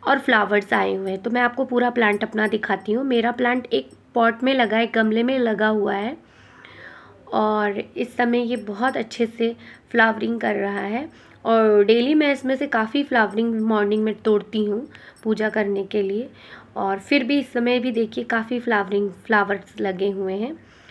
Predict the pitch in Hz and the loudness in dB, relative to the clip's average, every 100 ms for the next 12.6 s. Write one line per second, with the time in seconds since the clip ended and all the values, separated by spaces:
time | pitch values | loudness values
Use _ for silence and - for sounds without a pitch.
0 | - - _ - 220 226 220 208 190 202 | -20 -20 _ -10 -4 -2 2 2 0 -2
1 | 208 190 185 196 214 220 220 226 226 214 | -2 -2 -4 -4 0 2 2 2 2 4
2 | 226 233 226 196 196 240 254 233 233 214 | 2 2 2 2 0 -2 -4 -2 0 0
3 | 202 208 202 185 233 233 233 220 214 240 | 0 -2 -4 -4 -4 0 0 0 -2 -4
4 | 240 - - - - 233 226 226 220 254 | -8 -12 -20 -20 -6 0 2 2 0 -4
5 | 277 262 - - 233 240 240 240 226 226 | -6 -10 -20 0 2 2 2 2 2 0
6 | 226 226 233 247 262 311 - - - _ | -2 -2 -2 -4 -6 -8 -18 -20 -20 _
7 | - _ - 196 196 208 220 - 233 - | -20 _ -8 -8 -4 -4 -4 -6 -12 -8
8 | 233 233 214 233 226 240 233 226 214 233 | -6 -6 -8 -4 -2 -2 -4 -4 -4 -4
9 | 208 214 220 226 220 226 - 220 233 226 | -4 -2 0 0 -2 -4 -4 -2 0 0
10 | 208 180 269 - - - - - - - | 0 -2 -6 -6 -12 -20 -14 -10 -8 -6
11 | 254 247 240 233 226 240 226 214 214 214 | -6 -4 -2 -2 -4 -4 -4 -2 -4 -4
12 | 208 202 - 208 208 | -4 -6 -6 -4 -2